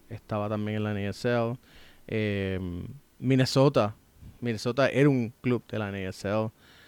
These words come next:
Um, y así sucesivamente hay varios otros, eh, que eran equipos N A S L que, que, que o terminaron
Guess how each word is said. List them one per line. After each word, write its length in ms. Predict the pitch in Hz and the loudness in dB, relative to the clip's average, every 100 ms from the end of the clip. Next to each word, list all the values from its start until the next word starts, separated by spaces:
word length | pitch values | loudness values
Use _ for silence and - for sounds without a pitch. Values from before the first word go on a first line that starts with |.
| - _ - | -20 _ -8
Um, 380 | 107 101 95 - - _ _ _ _ _ _ _ | -4 -2 -4 -8 -12 _ _ _ _ _ _ _
y 80 | 107 | 0
así 180 | 110 117 | 2 2
sucesivamente 800 | 135 135 139 151 139 135 135 117 | 2 4 4 6 6 4 2 2
hay 80 | 117 | 4
varios 280 | 120 123 - | 4 4 2
otros, 420 | 131 117 104 107 - _ _ _ _ | 0 0 -2 -6 -10 _ _ _ _
eh, 220 | - 98 - - | -8 -8 -10 -2
que 320 | 127 120 135 | 2 4 6
eran 260 | 135 127 123 | 6 4 2
equipos 400 | 113 117 127 - | 0 0 0 0
N 180 | 135 131 | 2 4
A 160 | 139 | 4
S 160 | 139 131 | 4 2
L 160 | 135 | 0
que, 300 | 139 117 104 - | 0 -2 -2 -2
que, 160 | 113 - - - - | -6 -6 -18 -20 0
que 140 | 139 | 4
o 80 | 127 | 4
terminaron 760 | 131 123 127 127 135 147 143 | 4 2 2 4 6 6 4